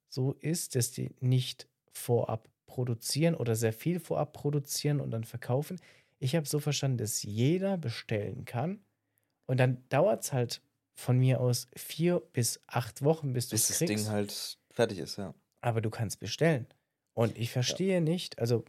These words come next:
Speaker 1: vielleicht tue ich irgendwas übersehen, aber die müssen ja auch ihre Kapazitäten irgendwo reservieren und so.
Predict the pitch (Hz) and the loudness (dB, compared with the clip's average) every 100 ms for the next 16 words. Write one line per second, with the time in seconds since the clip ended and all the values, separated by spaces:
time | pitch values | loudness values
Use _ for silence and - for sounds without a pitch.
0 | - 135 143 156 - 143 131 139 151 135 | -8 4 4 4 -2 -2 0 2 4 4
1 | - - 123 110 113 127 175 175 - 117 | 2 0 0 0 0 0 0 -2 -2 0
2 | 117 98 104 123 127 127 - 110 135 135 | -2 -4 -10 -4 0 2 0 0 -2 -2
3 | 117 120 117 110 - 123 123 117 113 107 | -4 -2 -2 -4 0 0 0 -2 -2 -2
4 | 107 104 117 175 160 143 143 | 0 0 0 0 2 0 0